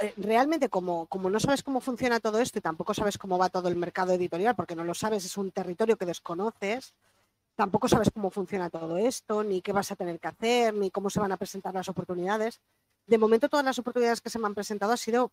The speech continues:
por iniciativa propia. De hecho, em, hace muy poco, no sé si eso se-, saldrá, no, no, todavía no es seguro, ¿no? Pero el presidente de, del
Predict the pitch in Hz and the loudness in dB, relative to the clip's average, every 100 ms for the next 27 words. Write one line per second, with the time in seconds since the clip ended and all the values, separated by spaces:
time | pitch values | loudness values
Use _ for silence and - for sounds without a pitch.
0 | _ 208 196 190 196 185 196 185 233 - | _ 0 2 0 0 2 2 2 4 4
1 | 202 185 - 254 233 - _ _ _ _ | 4 2 2 4 2 0 _ _ _ _
2 | 220 220 208 196 180 156 - _ _ _ | 2 6 6 4 0 -4 -10 _ _ _
3 | _ _ - 214 233 226 214 240 240 214 | _ _ 2 6 8 6 8 8 8 4
4 | 233 - 220 208 - - _ - - - | 2 2 0 2 -2 -2 _ -20 -6 0
5 | 196 180 214 254 214 185 180 185 175 - | 0 4 6 6 6 2 -2 -4 -4 -2
6 | 170 175 180 190 196 - 185 233 277 208 | -2 0 0 2 0 0 0 2 2 2
7 | 269 - 190 180 175 _ _ _ _ - | 0 0 2 2 0 _ _ _ _ 0
8 | 185 180 190 202 190 190 214 214 208 208 | 0 0 -2 0 0 2 2 4 4 4
9 | 202 196 185 - 190 202 196 190 190 185 | 2 2 -2 -4 -2 0 0 0 0 0
10 | 185 185 180 | 0 0 -2